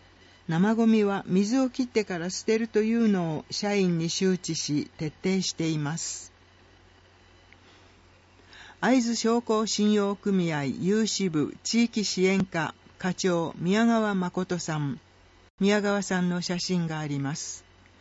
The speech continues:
ゴミ問題への取り組み事例。当組合では、令和二年五月にエスディージーズ宣言をしました。具体的な取り組みを考えていたところ、取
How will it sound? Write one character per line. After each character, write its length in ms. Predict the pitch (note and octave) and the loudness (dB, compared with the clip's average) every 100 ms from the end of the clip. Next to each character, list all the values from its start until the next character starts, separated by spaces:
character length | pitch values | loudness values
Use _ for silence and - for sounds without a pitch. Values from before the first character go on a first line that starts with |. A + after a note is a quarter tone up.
| - - - | -20 -14 -4
ゴ 120 | F#3+ | 2
ミ 160 | G#3+ B3 | 8 8
問 240 | B3+ B3+ | 8 8
題 240 | G#3 F3+ E3 | 6 2 -2
へ 80 | D3+ | -4
の 180 | D3 | -6
取 180 | - F3+ | -4 -4
り 80 | F#3+ | -2
組 260 | G#3+ G#3 F#3+ | 0 0 0
み 40 | |
事 180 | E3+ F3 | 0 -2
例。 340 | D3+ C3+ A#2+ - - _ _ _ - _ - - _ | -2 -4 -6 -12 -20 _ _ _ -20 _ -20 -20 _
当 180 | A#3+ C4+ | 0 2
組 340 | B3 G3 F#3 F#3+ | 4 4 6 4
合 140 | F#3 | 2
で 160 | F3 E3+ | 2 0
は、 240 | D3 - - | 0 -4 -4
令 220 | E3+ A#3+ | 0 4
和 140 | A#3+ | 4
二 140 | A#3 A#3 | 6 6
年 240 | G#3 E3+ | 4 2
五 140 | F3 G3+ | 0 0
月 320 | G3+ - E3 | -2 -2 -2
に 260 | D3+ C#3+ - - | 0 -2 -4 -4
エ 80 | |
ス 180 | F3 A#3+ | -2 0
デ 80 | A#3 | 2
ィ 120 | B3 | 2
ー 20 | A3 | 2
ジ 140 | G#3+ A#3 | 2 0
ー 80 | |
ズ 120 | A3 A3+ | 0 -2
宣 300 | A3+ A3 F3 | 0 2 2
言 240 | D#3 C#3+ | 0 -2
を 100 | D#3+ | -4
し 160 | - E3 | -4 -2
ま 160 | D#3 | -2
し 140 | - - | -6 -6
た。 240 | C3 - _ - - - - - | -8 -8 _ -20 -20 -20 -20 -6
具 160 | F3+ G#3 | 0 2
体 200 | A#3+ B3+ | 4 2
的 220 | B3+ B3 | 2 4
な 200 | A3+ A3+ | 4 4
取 200 | A3 G#3+ | 0 -2
り 40 | A3+ | 0
組 160 | A3+ | 2
み 80 | A3 | 4
を 100 | G#3+ | 2
考 240 | - G3+ A3 | -2 -2 0
え 180 | A3 G3 | 0 0
て 140 | E3+ | -2
い 80 | D#3 | -2
た 160 | E3 E3 | -6 -6
と 120 | E3 | -6
こ 160 | E3+ | -4
ろ、 200 | D#3+ D#3 - - - - - | -4 -4 -8 -20 -20 -14 -4
取 260 | F3+ A3+ | 2 2